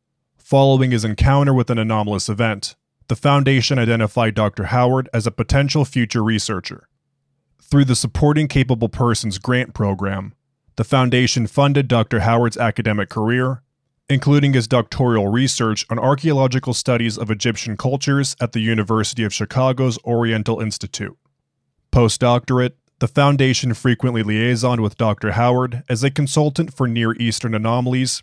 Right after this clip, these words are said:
preceding his formal initiation into our organization. For the exploration of S C P seventy seventy-seven,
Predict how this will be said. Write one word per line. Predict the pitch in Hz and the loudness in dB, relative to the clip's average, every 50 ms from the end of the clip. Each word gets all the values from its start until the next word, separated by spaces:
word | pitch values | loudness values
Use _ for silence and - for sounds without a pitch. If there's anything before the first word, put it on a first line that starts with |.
| _ | _
preceding | - - 139 135 - - 165 165 170 170 | -2 0 0 0 2 0 2 2 2 2
his | 165 135 - | 0 0 0
formal | - 143 135 127 127 123 117 | 0 0 0 2 2 0 0
initiation | 113 113 110 104 - - 113 113 117 117 - - 123 120 | 0 0 -2 -2 -2 -2 -2 0 0 0 -2 -2 -2 -2
into | 113 110 104 101 107 | -4 -4 -2 -2 -2
our | 107 107 | -2 0
organization. | 101 104 101 92 101 98 95 95 98 113 107 101 - - - - _ _ _ _ _ _ _ _ _ _ _ _ _ _ _ _ _ _ _ _ _ _ _ _ _ _ _ _ _ _ _ | -2 -2 -4 -4 -4 -4 -4 -4 -2 -2 -2 -2 -4 -6 -10 -14 _ _ _ _ _ _ _ _ _ _ _ _ _ _ _ _ _ _ _ _ _ _ _ _ _ _ _ _ _ _ _
For | - - | -2 0
the | 131 117 143 | 2 2 2
exploration | 151 151 - - - 160 143 135 131 127 - - 131 | 2 2 0 0 0 2 2 4 4 2 0 0 0
of | 123 110 | -2 0
S | - 113 107 - | 0 -2 -2 -2
C | - 127 117 | -2 -4 -2
P | - - 117 110 | -2 0 -2 -2
seventy | - - 117 110 98 107 104 | 0 0 -2 -2 -2 -2 -4
seventy-seven, | 101 - - 110 98 98 101 95 - - 131 127 127 131 131 131 | -4 -2 -2 -4 -4 -4 -6 -4 -2 0 0 0 0 -2 -4 -6